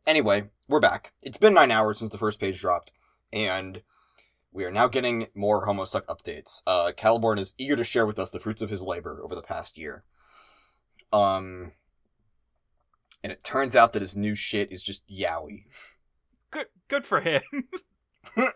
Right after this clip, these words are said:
Speaker 1: It, yeah, good for him. Um, so Caliborn, uh, he, he, he explains to us that, uh, he had this whole very derivative idea in his head. He, he had all the trolls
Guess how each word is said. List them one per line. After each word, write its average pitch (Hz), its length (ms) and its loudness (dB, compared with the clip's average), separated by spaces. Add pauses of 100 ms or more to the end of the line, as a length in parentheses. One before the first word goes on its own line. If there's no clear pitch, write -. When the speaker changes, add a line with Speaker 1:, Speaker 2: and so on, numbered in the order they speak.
(320)
Speaker 1:
It, 196 240 8
yeah, 160 380 8
good 208 220 4
for 202 180 0
him. - 320 -4 (1160)
Um, 339 640 12
so 175 340 10 (420)
Caliborn, 208 600 10
uh, 147 120 10
he, 143 160 4 (160)
he, 147 280 0
he 120 140 -4
explains 170 480 4
to 147 140 4
us 127 180 4
that, 117 160 2
uh, 101 220 4 (320)
he 143 120 -4
had 165 220 10
this 143 180 2
whole 123 140 2
very 107 200 0
derivative 95 320 -2
idea 107 320 -4
in 98 60 -6
his 95 140 -8
head. 98 240 0
He, 98 140 -8 (100)
he 92 160 -12
had 101 180 2
all 90 120 2
the 85 80 -10
trolls 113 680 0